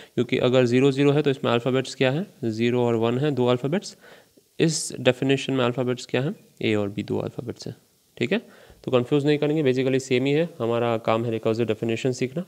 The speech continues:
रिकर्जन में जैसे कोई एक रिकर्सिव स्टेप होता है, तो हमारा रिकर्सिव स्टेप कौन सा है? ये वाला हमारा रिकर्सिव स्टेप है और ये हमारी स्टॉ-, स्टॉपिंग कंडीशन है।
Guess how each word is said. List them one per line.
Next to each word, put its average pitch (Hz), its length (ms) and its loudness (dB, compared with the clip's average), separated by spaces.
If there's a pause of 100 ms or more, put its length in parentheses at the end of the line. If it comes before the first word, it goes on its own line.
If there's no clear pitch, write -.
रिकर्जन 117 340 2
में 117 140 2
जैसे 113 380 2
कोई 117 260 0
एक 117 160 0
रिकर्सिव 113 400 0
स्टेप 127 320 2
होता 135 180 0
है, 208 80 0 (400)
तो 123 60 4
हमारा 120 300 2
रिकर्सिव 123 440 4
स्टेप 139 300 2
कौन 139 140 4
सा 143 160 4
है? 180 60 2 (220)
ये 120 60 2
वाला 117 160 4
हमारा 123 180 2
रिकर्सिव 117 360 2
स्टेप 135 300 2
है - 220 -4 (160)
और 113 120 2
ये 113 60 2
हमारी 113 220 0
स्टॉ-, 110 380 0
स्टॉपिंग 110 320 -2
कंडीशन 98 420 -6
है। 110 100 -16